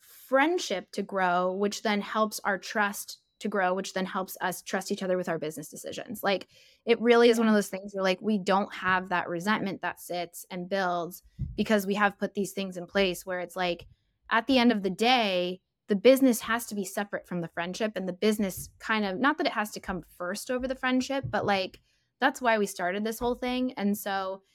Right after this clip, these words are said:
Speaker 1: being able to be different has helped it flourish,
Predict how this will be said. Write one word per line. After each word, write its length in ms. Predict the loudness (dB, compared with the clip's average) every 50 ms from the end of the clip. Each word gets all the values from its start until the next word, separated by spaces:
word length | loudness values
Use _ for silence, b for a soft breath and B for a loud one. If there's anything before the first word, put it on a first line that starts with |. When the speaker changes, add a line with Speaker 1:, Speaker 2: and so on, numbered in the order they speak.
| _ _ _
Speaker 1:
being 220 | 4 6 6 8 6
able 280 | 6 6 6 4 4 2
to 520 | -2 0 2 2 4 4 2 0 -2 -4 _
be 260 | 0 2 2 2 2 0 -2
different 540 | -4 -6 -6 -4 -4 -2 0 0 -2 -2 -4 -10 -14 _ _ _ _ _ _ _
has 220 | -2 -2 -2 0
helped 280 | -2 -2 -2 -2 -2 -6
it 120 | -8 -8 -6
flourish, 460 | -2 0 0 0 0 0 -2 -6 -6